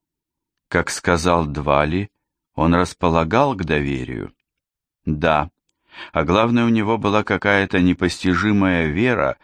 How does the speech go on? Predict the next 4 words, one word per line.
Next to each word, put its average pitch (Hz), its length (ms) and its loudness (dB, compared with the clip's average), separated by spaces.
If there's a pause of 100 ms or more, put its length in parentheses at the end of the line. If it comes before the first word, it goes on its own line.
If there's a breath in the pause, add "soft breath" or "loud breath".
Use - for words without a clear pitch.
(280 soft breath)
во 87 140 2
врожденную 98 840 0
доброту 90 560 -2
людей. 90 560 -4